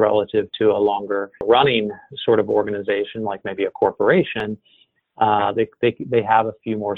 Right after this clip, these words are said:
cybersecurity issues that they face. So we're here to help them out.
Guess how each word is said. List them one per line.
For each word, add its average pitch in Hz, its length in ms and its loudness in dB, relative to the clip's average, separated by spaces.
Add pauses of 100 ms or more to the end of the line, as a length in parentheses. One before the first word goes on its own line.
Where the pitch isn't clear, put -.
cybersecurity 101 640 -4
issues 98 280 -8
that 104 100 -4
they 95 140 -2 (200)
face. 104 240 2 (120)
So 113 100 4
we're 117 220 4
here 117 320 2
to 101 120 -2 (480)
help 156 220 2
them 123 140 -4
out. 95 280 -6